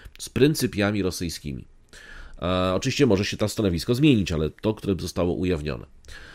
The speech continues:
E, Pieskow powiedział: "Dla nas najważniejsze są nasze stosunki z Chinami.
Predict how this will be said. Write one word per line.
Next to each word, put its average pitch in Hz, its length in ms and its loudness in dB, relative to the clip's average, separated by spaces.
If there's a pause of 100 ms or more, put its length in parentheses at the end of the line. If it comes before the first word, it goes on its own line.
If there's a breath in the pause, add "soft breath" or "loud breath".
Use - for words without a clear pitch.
(220 loud breath)
E, 98 480 6
Pieskow 151 360 2
powiedział: 120 380 2
"Dla 117 140 2
nas 117 160 -2
najważniejsze 98 540 -2
są 92 140 -6
nasze 80 240 -4
stosunki 85 440 -8
z - 60 -6
Chinami. 120 600 0